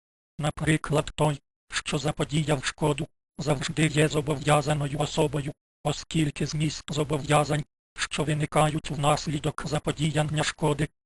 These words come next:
складають право потерпілого на її відшкодування і обов'язок порушника відшкодувати заподіяну шкоду. У більшості випадків учасники цивільних правовідносин одночасно мають і права,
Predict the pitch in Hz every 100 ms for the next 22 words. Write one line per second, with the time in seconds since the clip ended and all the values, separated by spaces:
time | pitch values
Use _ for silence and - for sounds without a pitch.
0 | _ - - - 151 - 156 151 - -
1 | 156 147 151 - - 147 - 156 143 151
2 | 151 156 143 127 156 151 - - - 151
3 | 147 151 147 156 160 151 131 147 139 151
4 | 143 - - 147 151 - 151 - 147 151
5 | - - 170 165 147 151 165 131 151 151
6 | 143 156 151 151 - - 151 143 - _
7 | 156 156 156 143 151 - - 156 151 -
8 | 160 - 165 160 - 156 151 - 151 -
9 | - 147 151 151 147 - - 151 143 143
10 | 147 143 151 - 151 147 - 147 - 151
11 | 147 143 156 147 151 156 - 156 151 147
12 | 147